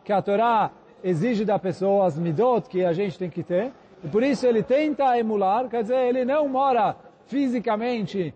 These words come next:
em Eretz Israel, mas ele tem Eretz Israel no coração dele.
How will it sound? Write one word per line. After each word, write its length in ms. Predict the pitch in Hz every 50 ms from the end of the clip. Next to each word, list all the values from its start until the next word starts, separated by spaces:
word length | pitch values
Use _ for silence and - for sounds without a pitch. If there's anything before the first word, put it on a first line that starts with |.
| - - _ _
em 140 | - 226 240
Eretz 260 | 233 226 220 208 160
Israel, 460 | 190 180 - 196 196 190 214 254 320 349 - - -
mas 160 | 277 262 262
ele 120 | 285 285
tem 160 | 247 285 294 302
Eretz 220 | 302 294 294 214
Israel 380 | 247 226 262 277 285 285 285 269
no 360 | 262 269 269 262 240 240 226 - - - - - - - -
coração 720 | - 233 233 226 202 165 - 202 220 220 220 220 202 185 180
dele. 420 | 160 180 180 170 170 175 240 302